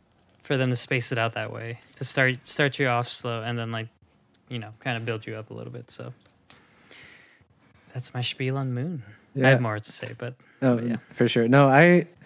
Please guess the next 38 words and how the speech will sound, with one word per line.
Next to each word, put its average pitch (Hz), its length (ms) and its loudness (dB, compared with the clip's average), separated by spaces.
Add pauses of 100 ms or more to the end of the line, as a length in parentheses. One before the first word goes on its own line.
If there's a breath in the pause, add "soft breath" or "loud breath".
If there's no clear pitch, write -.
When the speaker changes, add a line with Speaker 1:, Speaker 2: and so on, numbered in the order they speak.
(320 loud breath)
Speaker 2:
yeah, 131 240 8
there's, 165 460 4 (360)
this 156 220 6
song, 165 580 8
I 143 60 4
mean, 139 160 8
you 139 80 8
mentioned 127 300 4
a 120 60 6
lot 113 200 6
of, 110 100 -2
like, 113 200 0
the 107 380 0 (300)
arrangements 113 480 2
with 104 120 -2
the, 107 240 -2 (120)
with 107 220 0
the 107 460 2
instrumentation 117 680 2
that 123 100 2
they 135 100 6
chose. 143 400 4 (680 loud breath)
This, 208 240 6
there's 180 380 4
a 349 60 8
lot 127 420 8
going 127 300 6
on 120 140 6
in 120 80 6
this 120 180 2
arrangement. 110 500 2
Like, 117 200 0
as 123 140 2
I 123 40 8
was 120 120 4
listening 127 280 2
to 143 180 2
it, 135 160 4